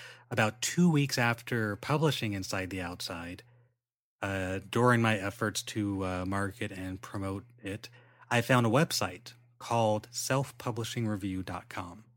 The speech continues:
And even though, you know, I, I'd walked away from that road of, of, uh, traditional publishing, or at the very least, that road of trying to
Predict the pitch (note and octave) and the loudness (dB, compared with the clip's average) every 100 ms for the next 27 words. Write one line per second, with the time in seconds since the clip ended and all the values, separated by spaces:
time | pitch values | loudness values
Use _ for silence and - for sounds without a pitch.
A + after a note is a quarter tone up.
0 | _ _ _ _ _ _ _ _ _ - | _ _ _ _ _ _ _ _ _ 0
1 | B2 A2+ A2+ B2+ D3 C#3 C3 B2+ B2+ B2 | 4 4 4 2 2 6 8 8 6 4
2 | A#2+ A#2 - _ _ - B2+ A#2 G#2+ A2 | 2 -4 -10 _ _ 0 4 4 4 4
3 | G#2+ - A2 G#2+ A#2 A#2 A#2 G2+ C3+ C#3+ | 2 2 -2 2 4 2 0 0 2 2
4 | G#2 - A2 G#2+ G#2 F#2+ - _ _ - | 2 -2 -4 0 0 -2 -8 _ _ -16
5 | G#2 A2 C3 A#2+ G2 G2+ G2 F#2+ F2+ F2+ | -4 2 4 4 0 -4 -4 -6 -6 -8
6 | G2 F#2+ G2 F#2+ F2+ F2 - _ _ _ | -8 -6 -4 -4 -6 -10 -16 _ _ _
7 | _ _ _ _ _ _ _ _ _ _ | _ _ _ _ _ _ _ _ _ _
8 | B2+ A2 - A2+ A2 G2 G2+ A2 G#2 G2+ | -4 -4 -4 -6 -4 -6 -6 -6 -6 -4
9 | G2+ G#2+ G#2 A2 G#2 G#2+ G#2 G#2+ G#2+ G2 | -2 0 0 0 0 0 -2 0 -2 -4
10 | - - A2 G#2+ - G2+ F#2 | -8 -4 -2 -2 -4 -6 -6